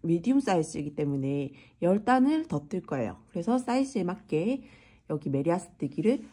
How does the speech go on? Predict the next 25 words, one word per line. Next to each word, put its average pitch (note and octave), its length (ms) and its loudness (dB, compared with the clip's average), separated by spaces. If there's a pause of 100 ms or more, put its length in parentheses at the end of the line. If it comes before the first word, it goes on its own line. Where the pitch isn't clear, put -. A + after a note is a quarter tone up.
앞판만 B3+ 680 0
이제 C3 300 -6 (680)
뒷판은 A#3 500 0
뜨면 A#3 200 0
안 C3 140 -2
되고 D#3 480 -2
여기 C#3+ 220 -4
앞판, - 440 -6 (580)
앞판만 G#3 600 -2 (320)
겉뜨기, - 640 -2
안뜨기, D3 640 -6 (140)
겉뜨기, G3+ 460 -6
안뜨기 C3 540 -10 (140)
이렇게 E3+ 240 -8
해서 E3+ 160 -4
열 D3 240 0
단을 A3+ 500 0 (360)
뜨고 A#3+ 280 0
올게요. D3+ 600 -4 (1040)
자, D#3 160 -8
여기 C4+ 720 -4
우리가 E3 280 -4
가마코 G3 640 -2 (120)
했-, G#3+ 80 -14 (220)
하고 B3+ 540 -4